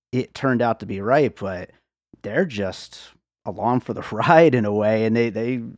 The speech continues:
they want off as much as possible, but they, they can't get off because they don't want the world to end, and they just know that it's all real. You know, I, I thought a lot about Coen Brothers' characters, how they don't quite understand what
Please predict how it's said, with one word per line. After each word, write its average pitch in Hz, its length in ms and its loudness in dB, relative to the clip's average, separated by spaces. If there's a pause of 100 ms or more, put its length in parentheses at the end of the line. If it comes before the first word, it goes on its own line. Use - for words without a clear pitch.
they 110 280 -10
want 110 560 0
off 113 400 2
as 98 160 -6
much 113 220 0
as 92 100 -10
possible, 131 460 0
but 104 160 -10
they, 104 200 -4 (240)
they 101 100 -8
can't 143 260 0
get 156 160 6
off 95 260 2
because 98 200 -6
they 107 80 0
don't 110 120 0
want 101 120 -6
the - 60 -6
world 117 280 -2
to 98 160 -8
end, - 260 -12
and 101 180 -6
they 98 100 -6
just 98 200 -8
know 107 220 2
that 101 160 -2
it's 98 140 -8
all 95 160 -4
real. 101 420 2 (460)
You 131 120 2
know, 101 100 0
I, 104 300 -4
I 117 40 -4
thought 117 280 -2
a 113 60 0
lot 113 260 2
about 101 260 -6
Coen 104 220 -4
Brothers' 95 260 -8
characters, 90 500 -10
how 95 400 -8 (500)
they 104 600 -6 (160)
don't 135 220 4
quite 127 300 2
understand 117 840 -2
what 104 280 -10